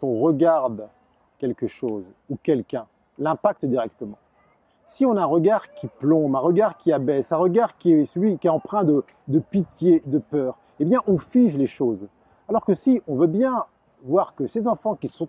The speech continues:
incarnés là aujourd'hui, d'une part, ils savaient très bien là où ils mettaient les pieds, et d'autre part, s'ils viennent, c'est pas pour, euh, euh, se fondre dans, dans le, dans un, dans un décor ou pour le subir, au contraire, c'est pour amener autre chose. Alors plutôt que de les voir comme des petites choses,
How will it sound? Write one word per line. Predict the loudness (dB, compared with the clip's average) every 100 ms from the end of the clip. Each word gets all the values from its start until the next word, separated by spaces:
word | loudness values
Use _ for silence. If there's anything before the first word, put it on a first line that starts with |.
| -8
incarnés | -8 -4 -2 0 0
là | -2
aujourd'hui, | -4 -6 -2 -2 -4 -8 _ _ _ _ _ _ _ _ -4
d'une | -4
part, | 0 -2
ils | -2
savaient | -6
très | -4 0 2
bien | 2 0 -4
là | -4
où |
ils | -4
mettaient | -2 0
les | 0
pieds, | 0 -2 -2 _ _ _ _ _ _ _ _ -6
et |
d'autre | -4 -2
part, | 0 0 -4
s'ils | -2 0
viennent, | 4 2 2
c'est | -4 -2
pas | -2
pour, | -2 -2 0 0 -2
euh, | -4 -8 _ _
euh, | -4 -4 -6
se | -8 -6
fondre | -4 0 2 2
dans, | -2 -4
dans | -4 -4
le, | -4
dans | -4 -6 -6
un, | -10 -10
dans | -8
un |
décor | 0 0 2 0 0
ou | -6 -8
pour | -6 -6
le |
subir, | -4 0 2 2 2
au | 0
contraire, | 0 -2 -2 -2 -2
c'est | -4
pour | -2 -2
amener | 0 0 -2 0
autre | 0 0
chose. | -6 -4 -6 -6 -10 _ _
Alors | -2 0
plutôt | 0 2
que | 4
de |
les | 2
voir | 2
comme | 0
des | 0
petites | 0 -2 -2 -2
choses, | 2 4 4 2